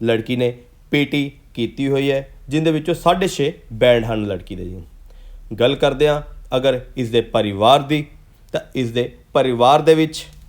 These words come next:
ਇਸ ਦੇ ਮਾਤਾ ਸ਼੍ਰੀ ਹਨ, ਜੋ ਕਿ ਹਾਊਸਵਾਈਫ ਹਨ। ਇਸ ਦੇ ਪਿਤਾ ਸ਼੍ਰੀ ਹਨ, ਜੋ ਕਿ ਬਿਜ਼ਨਸਮੈਨ ਹਨ। ਇਸ ਦਾ ਇੱਕ ਭਰਾ ਹੈ ਜੀ,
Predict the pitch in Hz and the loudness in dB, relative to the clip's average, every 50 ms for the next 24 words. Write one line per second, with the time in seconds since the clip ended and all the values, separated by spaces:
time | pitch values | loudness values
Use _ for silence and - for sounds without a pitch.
0 | - - - - - - - - - - - - - - 143 131 123 127 117 107 | -20 -20 -20 -20 -20 -20 -20 -20 -20 -20 -20 -20 -10 -8 -6 -2 0 0 0 0
1 | 107 107 110 120 - 147 143 - 160 151 147 151 151 151 151 147 147 - - - | 0 0 0 0 0 0 0 0 0 0 2 2 2 2 0 -2 -6 -12 -20 -20
2 | - - - - - 120 131 127 120 131 120 110 110 101 98 - - - 139 160 | -20 -20 -20 -16 -6 -2 -2 -2 -2 -2 -2 0 0 0 0 0 2 2 4 4
3 | 156 160 156 147 151 151 - - - - - - 135 131 131 135 127 127 - 135 | 4 4 2 2 0 -2 -10 -16 -20 -14 -8 -6 -4 0 0 0 0 0 -2 0
4 | 131 151 151 147 151 151 151 147 151 151 151 147 143 - - - _ - - 143 | 2 2 2 2 2 0 0 2 2 2 0 0 -4 -10 -18 -20 _ -4 -2 0
5 | 147 147 175 160 123 117 113 113 117 104 - 110 101 95 92 92 98 92 87 82 | 0 2 0 0 0 -2 -2 -2 -2 -4 -4 -6 -6 -6 -6 -8 -10 -10 -12 -14
6 | 87 - - - - - - - - - - - - - - - - 143 143 147 | -16 -20 -20 -20 -20 -20 -20 -20 -20 -20 -20 -20 -20 -20 -20 -10 -6 -6 2 4
7 | 160 165 165 165 - - - - - - - - - - 139 127 120 123 131 147 | 4 4 4 2 -4 -18 -20 -20 -20 -20 -14 -6 0 2 4 4 4 4 2 2
8 | 147 143 151 156 | 0 0 -2 -6